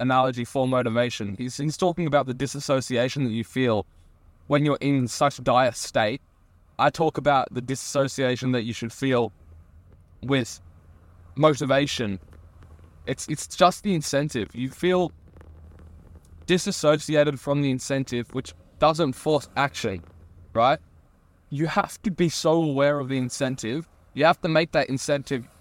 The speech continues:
so powerful that you are forced to take action. And, and, and my example of that is, you know, your family's burning in that house fire, you're lazy, you don't wanna ever run, and you see the house fire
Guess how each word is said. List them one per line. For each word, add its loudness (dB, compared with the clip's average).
so 0
powerful 2
that 2
you 0
are 4
forced -4
to 0
take 0
action. 0
And, -2
and, -4
and -2
my 2
example -2
of -2
that 4
is, -2
you 0
know, 6
your -2
family's 0
burning 2
in 0
that 0
house -2
fire, 2
you're -2
lazy, 2
you -2
don't 2
wanna 0
ever 2
run, 2
and 0
you -2
see 0
the 4
house 2
fire 4